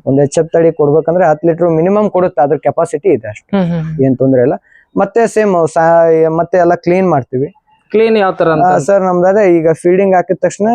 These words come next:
Speaker 1: ನಮ್ದು ಇಲ್ಲೇ ನಮ್ದೇ ಸ್ವಂತದ ಬೋರ್ ಇದೆ.
Speaker 2: ಹ್ಮ್, ಹ್ಮ್.
Speaker 1: ನಾವೆಲ್ಲ ಕ್ಲೀನ್ ಮಾಡ್ತೀವಿ. ಮತ್ತೆ ಇದಕ್ಕೆಲ್ಲ ಫ್ಯಾನ್ ಸಿಸ್ಟಮ್ ಮಾಡಿದೀವಿ. ಫ್ಯಾನ್ ಸಿಸ್ಟಮ್ ಮತ್ತೆ ಲೈಟಿಂಗ್ ಇದೆ. ಆ, ನೆಲ ಆರ್ಲಿ ಅಂತ.
Speaker 2: ಹ್ಮ್.
Speaker 1: ಹಂಗಾಗಿ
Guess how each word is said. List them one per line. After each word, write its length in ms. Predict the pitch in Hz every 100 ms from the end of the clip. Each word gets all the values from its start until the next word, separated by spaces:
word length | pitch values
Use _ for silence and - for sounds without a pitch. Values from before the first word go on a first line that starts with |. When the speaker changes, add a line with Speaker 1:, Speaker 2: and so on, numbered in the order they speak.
| 233
Speaker 1:
ನಮ್ದು 320 | 175 160 156
ಇಲ್ಲೇ 180 | 160 170
ನಮ್ದೇ 440 | 170 151 151 170
ಸ್ವಂತದ 360 | 180 160 151 175
ಬೋರ್ 280 | 139 156 165
ಇದೆ. 160 | 117
Speaker 2:
ಹ್ಮ್, 360 | 95 _ - 214
ಹ್ಮ್. 240 | 190 175
Speaker 1:
ನಾವೆಲ್ಲ 280 | 170 170 180
ಕ್ಲೀನ್ 340 | 185 180 196 180
ಮಾಡ್ತೀವಿ. 380 | 147 147 175 185
ಮತ್ತೆ 280 | 175 170 196
ಇದಕ್ಕೆಲ್ಲ 440 | 175 175 170 175
ಫ್ಯಾನ್ 340 | 180 - 175 190
ಸಿಸ್ಟಮ್ 400 | 175 160 175 165
ಮಾಡಿದೀವಿ. 460 | 151 131 127 147 - _ _ _ _ _ _
ಫ್ಯಾನ್ 240 | - 170 180
ಸಿಸ್ಟಮ್ 720 | 175 160 165 156 147 151 -
ಮತ್ತೆ 440 | 151 143 160 156
ಲೈಟಿಂಗ್ 420 | 151 156 151 170 156
ಇದೆ. 160 | 135
ಆ, 400 | 143 - 156 151 147
ನೆಲ 240 | 156 160 185
ಆರ್ಲಿ 380 | 160 160 160
ಅಂತ. 220 | 156 127 - - _ - -
Speaker 2:
ಹ್ಮ್. 680 | _ - 208 185 175 160 151
Speaker 1:
ಹಂಗಾಗಿ 380 | 131 131 240